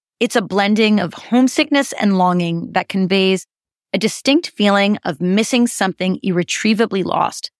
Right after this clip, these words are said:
a deep and irrational bond felt with a time, era, place, or person.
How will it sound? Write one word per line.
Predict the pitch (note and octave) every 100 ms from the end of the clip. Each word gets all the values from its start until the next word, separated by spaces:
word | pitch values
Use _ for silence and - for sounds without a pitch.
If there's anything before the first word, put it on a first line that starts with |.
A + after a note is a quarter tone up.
| _ _ F#3
a |
deep | E3 - A3+ A#3+ B3+ -
and | - F3+
irrational | E3 D#3 F#3 G3 G#3 - G3
bond | F3 E3+ E3+ E3 E3+
felt | - G3 G#3 G#3
with | F3+ E3+
a |
time, | - - G3+ G3 G3+ -
era, | F#3 F3 E3+ F3 - -
place, | - E3 D#3+ -
or | E3+
person. | - - -